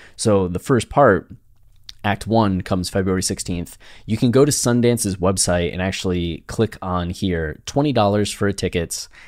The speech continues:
and you can see that it's all online screenings, right? You go down to the twenty-third, and we get, where is it? Right here. Genius, a Kanye trilogy, seven P M premiere, select film,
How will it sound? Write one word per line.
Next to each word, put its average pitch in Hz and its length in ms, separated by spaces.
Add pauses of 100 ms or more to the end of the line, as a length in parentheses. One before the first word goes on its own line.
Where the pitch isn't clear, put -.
(200)
and 95 280
you 98 60
can 95 140
see 98 240
that 85 160
it's 85 100
all 90 320
online 90 400
screenings, - 580
right? 87 320 (280)
You 101 100
go 107 220
down 101 400
to 95 360
the 90 260
twenty-third, 104 1200 (400)
and 95 920
we 95 240
get, 95 800 (520)
where 90 120
is 82 100
it? 58 140
Right 82 160
here. 82 300
Genius, 110 520
a 101 80
Kanye 104 400
trilogy, 101 640 (300)
seven 104 320
P 98 160
M 92 100
premiere, 104 560
select 85 380
film, 104 580